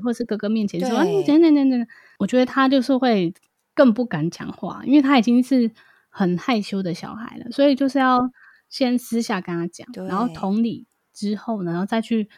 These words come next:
Speaker 1: 就是给他建议说，如果你跟他道歉，那弟弟下次会再跟你玩，或者说弟弟会觉得心情好一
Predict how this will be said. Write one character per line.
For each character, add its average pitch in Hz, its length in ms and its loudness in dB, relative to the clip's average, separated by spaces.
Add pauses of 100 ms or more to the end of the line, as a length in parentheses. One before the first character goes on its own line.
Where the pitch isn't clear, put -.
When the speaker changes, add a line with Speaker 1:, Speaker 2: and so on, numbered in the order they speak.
(120)
Speaker 1:
就 220 100 -4
是 247 160 0
给 233 160 -4
他 196 140 0
建 220 240 -2
议 214 100 -2
说， 208 160 -2
如 202 140 -4
果 196 100 -4
你 180 160 -2
跟 208 180 -4
他 214 180 0
道 214 240 -2
歉， 214 200 -4
那 214 100 0
弟 214 140 -4
弟 220 180 -12 (260)
下 220 180 -4
次 196 260 -8
会 208 320 -4
再 208 200 -6
跟 202 180 -6
你 185 80 -4
玩， 151 260 -10
或 220 160 -6
者 196 60 -6
说 208 200 -4 (380)
弟 240 100 -2
弟 180 200 -2
会 208 120 -2
觉 170 140 -6
得 190 80 -4
心 214 260 -6
情 180 220 -8
好 160 220 -12
一 175 120 -10